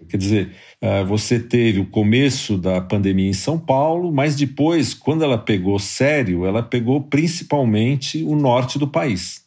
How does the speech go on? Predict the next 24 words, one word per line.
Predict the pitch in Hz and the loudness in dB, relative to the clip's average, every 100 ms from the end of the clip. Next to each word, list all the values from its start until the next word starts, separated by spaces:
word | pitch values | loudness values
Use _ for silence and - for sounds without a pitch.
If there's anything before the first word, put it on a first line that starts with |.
| _ | _
que | - 156 | -2 2
é | 123 139 | 4 4
esse | 165 165 165 | 2 -2 -6
corredor | - 160 - 170 98 127 170 131 - | 0 0 2 0 2 2 2 0 0
todo | 135 160 151 117 | 2 2 2 2
em | 120 | 0
volta | 113 123 151 160 160 | 2 2 2 0 -2
do | 151 | -2
Rio | 143 - 151 | -4 0 2
Amazonas. | 156 160 156 104 104 90 82 - - _ | 2 2 0 0 0 0 -4 -10 -16 _
Uma | 202 220 | 0 2
das | 180 | 2
coisas | - 160 117 | 2 2 2
interessantes | 117 135 117 95 - 143 185 131 - - | 2 4 2 0 0 0 2 0 -4 -10
que | - 107 | -6 -2
eles | 101 92 90 | -2 -2 -2
notaram | 92 87 117 139 131 85 76 - _ | -2 0 0 2 2 0 -4 -12 _
é | 107 | -6
que | 107 | -4
tem | 131 170 | 0 0
um | 185 | 0
corredor | - 202 - 165 107 113 143 113 | 0 0 2 0 2 2 2 2
de | 95 | 0
cidades | 127 - 95 110 127 101 80 - | -2 -2 2 2 2 0 -4 -10